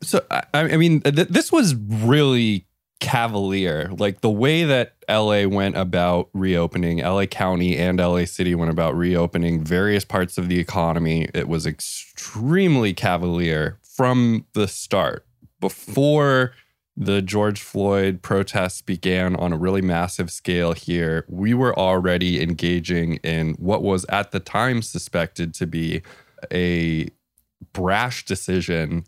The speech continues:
that we were just going to push ahead, reopening things, op-,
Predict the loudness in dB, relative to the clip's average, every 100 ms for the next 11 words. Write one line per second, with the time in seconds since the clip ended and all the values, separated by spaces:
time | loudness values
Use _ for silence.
0 | -4 0 0 0 -2 -2 -2 -2 -4 -4
1 | -4 -2 -2 -6 -6 -4 -2 -2 -6 _
2 | -2 -2 0 -2 -2 -2 -4 -8 -18 _
3 | _ -6 -2 0 2 0 0 -2 -2 0
4 | 0 0 -4 -2 -4